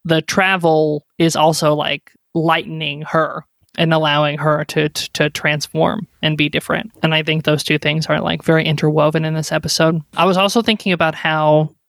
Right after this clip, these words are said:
I don't know if this is present in the episode at all, but it was very present for me, thinking about how since covid especially, but even before, no matter how much we travel, we're all still connected to the same digital space. So none of us are ever free from our connections.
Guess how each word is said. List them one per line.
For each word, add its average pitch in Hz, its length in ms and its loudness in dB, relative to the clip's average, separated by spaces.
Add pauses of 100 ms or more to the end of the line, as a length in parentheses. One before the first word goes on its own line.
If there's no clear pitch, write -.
(200)
I 180 80 2
don't 190 180 2
know 156 260 2
if 151 100 -6
this 156 220 0
is 151 100 0
present 160 340 0
in 156 100 0
the 151 100 -2
episode 147 360 -2
at 143 120 0
all, 143 160 2
but 156 120 -2
it 165 120 -4
was 160 200 -2
very 156 220 -2
present 156 380 -2
for 151 100 0
me, 156 240 -4
thinking 160 320 -4
about 151 220 0
how 151 280 0 (320)
since 175 380 0
covid 175 500 0
especially, 156 800 -2
but 151 160 -4
even 156 260 -4
before, 151 760 -2 (140)
no 190 160 2
matter 185 260 2
how 175 160 0
much 180 240 0
we 175 140 2
travel, 180 500 0
we're 160 220 2
all 151 160 0
still 156 240 0
connected 147 480 -4
to 156 80 0
the 147 120 -2
same 151 360 -2
digital 165 480 0
space. - 600 -6 (120)
So 170 260 2
none 156 320 2
of 156 100 0
us 160 200 0
are 147 120 2
ever 151 360 0
free 190 320 2
from 202 260 0
our 214 260 2
connections. 226 920 -2